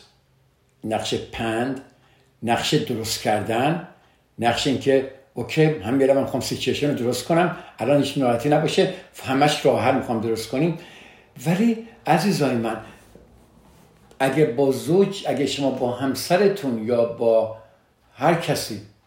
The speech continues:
دوست پسرتون، نامزدتون، نمیتونید صحبت کنید،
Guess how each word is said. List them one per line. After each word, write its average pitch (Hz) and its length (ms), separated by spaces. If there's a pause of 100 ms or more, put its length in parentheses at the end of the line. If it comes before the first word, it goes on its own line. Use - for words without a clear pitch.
(200)
دوست - 220
پسرتون، 139 600
نامزدتون، 110 640 (720)
نمیتونید 143 680
صحبت 113 420
کنید، 156 320